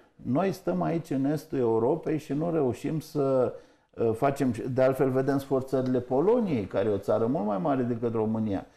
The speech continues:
și care, încetul cu încetul, pare că reușește să se impună altfel în Uniunea Europeană decât România și ajung la concluzia că poate că e riscant jocul ăsta,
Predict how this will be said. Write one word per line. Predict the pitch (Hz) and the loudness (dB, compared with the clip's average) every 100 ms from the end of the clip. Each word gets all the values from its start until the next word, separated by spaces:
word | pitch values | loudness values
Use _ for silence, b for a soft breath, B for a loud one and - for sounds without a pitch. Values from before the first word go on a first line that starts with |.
| b b b | b b b
și | - - 160 165 | -16 -6 -4 -2
care, | - 170 160 175 180 180 180 170 - - - | 2 4 6 4 4 2 2 0 -4 -6 -4
încetul | 180 165 196 185 | -4 0 -2 -2
cu | 180 | -4
încetul, | 165 151 160 180 196 - | -4 0 -2 0 -4 2
pare | 120 151 185 | 4 4 2
că | 185 | -2
reușește | 175 180 180 185 - | -2 -2 -4 -6 -8
să | 180 160 | -10 -10
se | - | -6
impună | 165 165 175 180 | -6 -4 -4 -2
altfel | 170 190 226 - | -2 -2 -4 -4
în | - | -4
Uniunea | - - - 107 104 b b | -4 -4 -4 -4 -6 b b
Europeană | - 139 135 131 131 131 | 0 2 2 2 2 2
decât | 113 107 98 104 | 2 -2 -2 -2
România | 107 104 104 139 220 - B B B B B B B - | 0 0 0 0 -2 -6 B B B B B B B -20
și | - 262 285 254 - | -6 0 0 -2 -4
ajung | - 175 262 320 | 0 0 2 2
la | 269 | 2
concluzia | 196 165 131 143 151 202 254 240 | 2 2 2 2 2 2 2 0
că | 254 240 247 240 226 240 B B B _ _ _ _ _ _ | 2 4 6 6 2 -2 B B B _ _ _ _ _ _
poate | 311 359 349 269 | 2 2 2 0
că | 277 262 262 247 - - | 0 2 4 2 -4 -8
e | 202 220 247 202 | -4 2 4 4
riscant | 170 - - 151 127 113 | 2 -4 -2 2 2 0
jocul | 110 123 113 - 117 | -2 -2 -2 -2 -2
ăsta, | 127 185 117 117 - | -2 -2 0 -2 -4